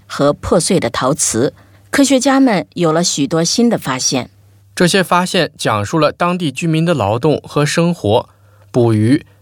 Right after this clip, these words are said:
Speaker 2: 当兵、木工。保护区博物馆的专家将对他们进行清理和研究。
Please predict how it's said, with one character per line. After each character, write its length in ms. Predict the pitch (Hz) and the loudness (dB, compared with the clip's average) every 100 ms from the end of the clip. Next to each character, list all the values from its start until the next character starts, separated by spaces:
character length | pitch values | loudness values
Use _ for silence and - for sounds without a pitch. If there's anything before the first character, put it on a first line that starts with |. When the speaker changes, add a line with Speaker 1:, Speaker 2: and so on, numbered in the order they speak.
| _ | _
Speaker 2:
当 260 | - 156 165 | -2 0 0
兵、 260 | 165 175 - _ - | 0 -2 -4 _ -4
木 180 | 160 117 | -2 0
工。 300 | 127 147 - _ _ _ _ _ _ _ _ | 0 0 -2 _ _ _ _ _ _ _ _
保 160 | 156 | 0
护 160 | 151 190 | 2 -2
区 140 | 180 | -4
博 180 | 214 165 | -2 0
物 60 | 185 | 0
馆 160 | 135 | 0
的 80 | 107 | -2
专 220 | 117 165 | -2 -2
家 260 | 170 170 175 - _ _ | 0 0 -2 -8 _ _
将 220 | - 180 | -2 0
对 100 | 180 | 0
他 140 | 170 170 | 0 0
们 160 | 165 | -2
进 160 | 147 165 | 0 -2
行 200 | 143 143 | 0 -2
清 280 | - 180 180 | 0 0 0
理 180 | 110 - | -2 -4
和 140 | 135 | -4
研 260 | 117 101 113 | -2 -2 0
究。 260 | 143 151 | 0 0